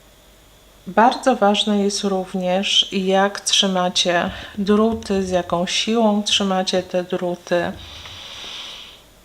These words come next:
E, ja polecam taką, no, trzymanie ich bardzo lekko, tak? E, są osoby, które opierają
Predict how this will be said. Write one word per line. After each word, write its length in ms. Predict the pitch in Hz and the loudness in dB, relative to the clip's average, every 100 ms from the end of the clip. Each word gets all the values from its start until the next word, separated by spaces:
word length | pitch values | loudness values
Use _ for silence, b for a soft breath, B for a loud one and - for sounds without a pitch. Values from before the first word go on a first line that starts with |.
| - - - - - - 190 | -20 -20 -20 -20 -20 -10 -4
E, 360 | 185 180 170 | 0 2 0
ja 280 | 175 190 226 | 0 4 4
polecam 960 | - 226 202 190 180 185 - 175 175 185 B B B - | 4 2 4 6 4 2 0 2 0 -6 B B B -4
taką, 460 | 185 - 175 180 185 B B B B - - - - - _ - - - - - B B B B B B B B | -2 0 0 0 -2 B B B B -20 -20 -20 -20 -20 _ -20 -20 -20 -20 -20 B B B B B B B B
no, 140 | 208 202 | 2 2
trzymanie 640 | 202 - 214 226 226 202 | 4 4 6 6 6 4
ich 60 | 190 | 4
bardzo 440 | 196 196 185 185 | 2 2 2 4
lekko, 560 | 175 170 - - - - - | 4 0 -4 -8 -6 -6 -4
tak? 460 | 202 240 - - - - - | -4 -4 -6 -14 -18 -8 -2
E, 760 | 180 170 165 160 - - - - | 0 0 -2 -4 -6 -8 -10 -6
są 340 | - 240 220 | 0 2 4
osoby, 400 | 208 214 190 180 | 2 2 -2 -2
które 360 | 175 - 170 151 | -6 -4 -2 -2
opierają 960 | 175 - 196 220 226 208 196 185 180 | -2 -2 0 2 4 2 2 0 -2